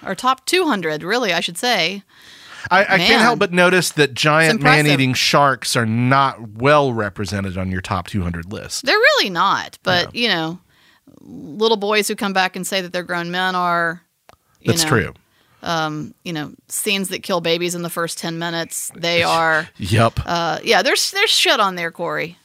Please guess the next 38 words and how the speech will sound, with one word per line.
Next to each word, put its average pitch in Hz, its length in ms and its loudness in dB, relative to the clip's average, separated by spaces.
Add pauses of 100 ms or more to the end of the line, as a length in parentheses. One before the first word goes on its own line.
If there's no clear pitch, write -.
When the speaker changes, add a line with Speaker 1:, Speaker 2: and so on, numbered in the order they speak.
(100)
Speaker 1:
Don't 247 220 0
worry, 151 260 -2
there's 196 160 -2
Speaker 2:
Well, 202 100 0
Speaker 1:
shit 165 140 -4
on 151 140 -8
there. 143 160 -10 (240)
Speaker 2:
well, 82 240 -10 (220)
that's, 127 260 -4
that's 156 180 2
fine. 101 200 2
Speaker 1:
There's - 140 -4
some 240 120 -4
stuff, 120 360 -2
Speaker 2:
Yeah, 139 180 4
Speaker 1:
man. 101 120 -4
Speaker 2:
that's 131 160 -2
fine. 82 240 -6 (540)
Speaker 1:
Um, 220 240 2
but 254 100 4
yeah, 294 140 4
that 240 160 -2
does 330 220 0
it. - 180 -2 (220)
Uh, 202 420 -2 (240)
love 208 300 -4
to 247 60 -2
hear 262 180 0
what 269 160 -4
you 277 80 -6
think. 370 320 -10 (100)
Podcast 208 560 -6
it 220 220 -6 (240)
at, 208 200 -8 (720)
uh, 190 280 -8
what 196 200 -4
is 381 140 -2
it? 127 180 -6